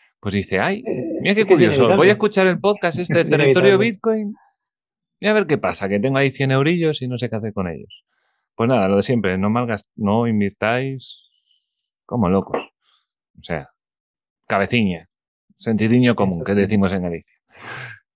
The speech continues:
Speaker 1: Y, y nada, pues, eh, despedir a Fernando. Muchas gracias por venir. Eh, ¿quieres decir alguna cosita antes de
Speaker 2: Nada,
Speaker 1: acabar?
Speaker 2: pues que, que,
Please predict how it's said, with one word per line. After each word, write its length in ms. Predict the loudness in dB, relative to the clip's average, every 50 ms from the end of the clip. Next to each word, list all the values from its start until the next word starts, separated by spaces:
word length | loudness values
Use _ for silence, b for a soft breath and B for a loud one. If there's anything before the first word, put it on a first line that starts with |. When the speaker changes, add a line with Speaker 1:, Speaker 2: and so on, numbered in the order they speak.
| _ _ _
Speaker 1:
Y, 920 | -2 0 2 4 4 4 2 2 2 0 0 0 0 -2 -2 -4 -6 -6 -10 _ _
y 120 | 0 0 2
nada, 420 | 2 2 2 0 0 -2 -6 -10 -8
pues, 460 | -8 -6 -6 -6 -8 -10 -12 -8 -4 -2
eh, 400 | 0 2 2 2 2 2 2 0 0
despedir 1080 | -2 -4 -4 -4 -2 0 2 2 2 2 2 2 2 2 2 0 0 0 0 -2 -2
a 60 | -4
Fernando. 960 | -4 -4 -4 -2 0 0 -2 -2 0 0 2 2 2 2 0 0 -2 -4 -4 -2
Muchas 300 | -2 -2 0 0 0 -2
gracias 300 | -2 -2 -4 -4 -8 -8
por 200 | _ -4 -4 -2
venir. 380 | 0 0 0 0 -2 -2 -4 -6 -10 _ _ _ -12
Eh, 420 | -10 -8 -6 -6 -6 -6 -6 -8 -10 _ _ _ -4
¿quieres 200 | -2 0 0 0
decir 240 | 0 0 2 0
alguna 260 | 2 2 2 0 0 -2
cosita 440 | -4 -8 -8 -8 -6 -4 -2 -2
antes 300 | -2 -2 -4 -4 -4 -2 0
de 760 | 0 0 0 0 -2 -2 -4 -4 -6 -6 -6 -8 -10 -12 -14 -18 -20 _ _ _ _ _ _ b b b b b b b b b b b
Speaker 2:
Nada, 280 | -6 -2 -2 0 0
Speaker 1:
acabar? 100 | 2 2 2 2
Speaker 2:
pues 60 | 2 4
que, 340 | 4 6 6 4 2 0 -2
que, 100 | -6